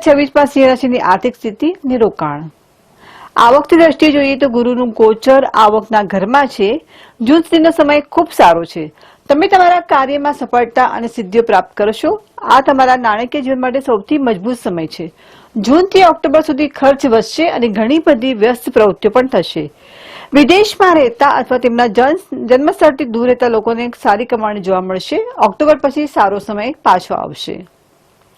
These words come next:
રોકાણ. તમારે જમીન, પ્લોટ અથવા ફ્લેટમાં ઇન્વેસ્ટ કરવું જોઈએ.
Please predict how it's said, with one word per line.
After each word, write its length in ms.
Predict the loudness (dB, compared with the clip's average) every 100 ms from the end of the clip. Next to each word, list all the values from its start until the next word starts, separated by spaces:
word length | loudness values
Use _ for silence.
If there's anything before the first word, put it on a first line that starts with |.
| -20 -20 -20 -12 0
રોકાણ. 500 | 2 4 2 0 -4 -14 _ _ _ -2
તમારે 360 | 2 2 0
જમીન, 480 | 0 0 2 0 -2
પ્લોટ 380 | -2 0 0 0
અથવા 260 | 0 0
ફ્લેટમાં 680 | 2 0 0 0 0 2 0
ઇન્વેસ્ટ 400 | -6 -4 -4 -4
કરવું 240 | -4 -2 0
જોઈએ. 440 | -2 -2 -4 -6